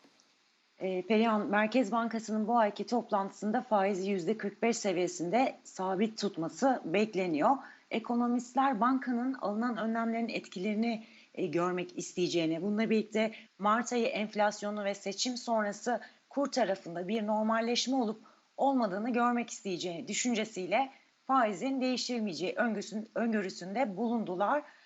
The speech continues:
Ayrıca, e, karar metninde sıkılaştırma söylemi dozunun artabileceği de tahmin ediliyor. Bunu da belirtmiş olalım. E, Forex Haber olarak düzenlediğimiz ankette yirmi dört ekonomistin yirmisi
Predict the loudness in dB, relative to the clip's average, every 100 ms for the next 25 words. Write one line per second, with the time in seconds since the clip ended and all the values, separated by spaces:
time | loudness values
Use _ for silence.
0 | -18 0 2 2 2 2 2 2 0 -2
1 | 2 4 4 2 -2 -6 -8 -2 -2 -2
2 | -10 _ -12 -8 0 0 0 -2 -6 -4
3 | -2 -2 -2 -2 -2 -4 -6 -6 -4 0
4 | 0 0 -4 -4 -4 -4 0 2 2 2
5 | -2 -2 -4 -6 -6 -6 -6 -2 -2 -2
6 | -4 -6 -6 -6 -4 -4 -2 -4 -2 -2
7 | -4 -6 -12 -20 -20 -6 -4 0 0 0
8 | -2 -4 -2 0 0 0 -4 0 0 -2
9 | -6 -8 -10 -16 -20 -20 _ 0 2 0
10 | -2 -2 0 0 0 2 0 0 -6 -8
11 | -8 -8 -10 -12 -10 -4 0 2 0 -4
12 | -6 -6